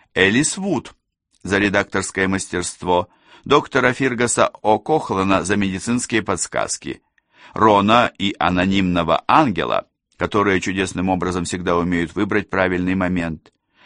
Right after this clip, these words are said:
Шерил Стекл, Стивена Фостера и Дейдра Нолана за чтение и вдохновение. Компанию "Театра Пурпурных Сердец"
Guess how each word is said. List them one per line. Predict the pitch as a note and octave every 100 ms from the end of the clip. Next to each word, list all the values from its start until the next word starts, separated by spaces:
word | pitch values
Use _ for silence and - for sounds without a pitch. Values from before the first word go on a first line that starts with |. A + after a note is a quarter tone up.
| -
Шерил | - - E3+ E3 D3+
Стекл, | - - G2+ - B2+ A#2+ - _
Стивена | - - D3 C#3 A#2+ G#2
Фостера | F2+ G2 - A2 A#2 A2
и | - G#2
Дейдра | F#2 G#2 G#2 F2 F#2+
Нолана | F2+ E2+ E2 F2+ B2 D3 - _ -
за | G2 F2+
чтение | - G#2 B2 C#3
и | A2
вдохновение. | F2 E2+ D2+ C#2+ C#2+ C#2+ D#2 E2+ G2 _ _ _ - -
Компанию | C3 C#3 C#3 F3 E3 D#3
"Театра | C#3+ D3+ D3 C#3
Пурпурных | B2+ C3 A#2+ C#3 C3+ C3 B2
Сердец" | C3 B2+ D3+ E3 -